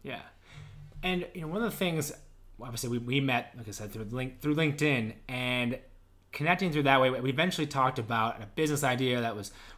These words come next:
related to careers and kind of helping people find their careers. How do you approach a business problem like that? Someone has an idea for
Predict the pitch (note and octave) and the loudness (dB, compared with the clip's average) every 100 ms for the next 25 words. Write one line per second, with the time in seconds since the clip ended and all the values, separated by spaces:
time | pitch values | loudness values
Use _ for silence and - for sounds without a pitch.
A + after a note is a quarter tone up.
0 | - A#2 A#2+ A#2 G#2+ G#2 G#2 - A#2+ B2+ | -4 -2 0 0 0 -2 -2 -6 -2 0
1 | B2 A#2+ A#2 A2 G#2+ A2 A2 G#2+ B2 G#2 | 2 2 0 -4 -6 -6 -6 -6 -8 -10
2 | - A2+ A2 G#2+ G#2 A2 G#2+ G2+ - - | -2 -2 0 -4 -6 -4 -4 -4 -10 -18
3 | - - - A#2 F3 C#4 D4 G#3 - E3+ | -20 -20 -12 -2 2 6 6 6 4 4
4 | E3 D#3+ - - - - - - B2 E3 | 4 2 -4 -6 -16 -20 -16 -6 0 2
5 | E3 C#3+ - C#3+ C#3+ C3 A#2+ B2 - A2 | 2 -2 6 8 8 4 2 0 0 -4
6 | F#2 B2+ B2 B2 G#2+ A#2+ A#2+ - A2+ | -4 -2 0 0 0 0 0 -2 -6